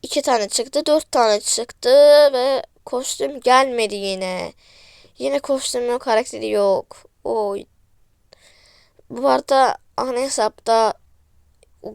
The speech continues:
kırk sekiz sushi rulosudur ki ne bölünüyor? İki tane bölünüyor maksimum. Bir tane oldu o da. Yani çok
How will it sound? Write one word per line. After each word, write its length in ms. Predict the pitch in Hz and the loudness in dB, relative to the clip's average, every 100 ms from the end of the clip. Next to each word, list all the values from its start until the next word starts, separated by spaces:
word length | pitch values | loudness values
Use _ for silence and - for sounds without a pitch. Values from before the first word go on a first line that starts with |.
| - | -16
kırk 220 | - - | -14 -6
sekiz 420 | - 240 214 277 | -2 -2 -2 -4
sushi 560 | - - 262 247 - 202 | -2 -2 -4 -4 -4 -4
rulosudur 640 | 196 196 208 - 226 214 | 0 2 0 -4 -6 -6
ki 580 | 208 - - 247 277 415 _ _ _ _ _ _ - | -6 -10 -10 -6 -4 -4 _ _ _ _ _ _ -6
ne 260 | 233 233 | -6 -2
bölünüyor? 760 | 220 208 214 196 214 247 330 415 - _ _ _ _ _ _ - | 0 0 0 -2 -2 2 2 2 -4 _ _ _ _ _ _ -16
İki 260 | - 320 | -8 -6
tane 380 | - 269 269 262 | -4 -4 -2 0
bölünüyor 420 | 262 269 254 262 | 2 0 0 -4
maksimum. 800 | 262 254 - - 226 226 247 277 | -4 -10 -8 -8 -6 -4 -6 -8
Bir 80 | 247 | -12
tane 280 | - 196 196 | -8 -6 -4
oldu 240 | 196 233 | -4 -4
o 160 | 196 - | -6 -4
da. 180 | 226 269 - - - _ | -6 -6 -12 -20 -20 _
Yani 200 | 233 240 262 | -8 -8 -8
çok 400 | - 285 359 | -2 0 0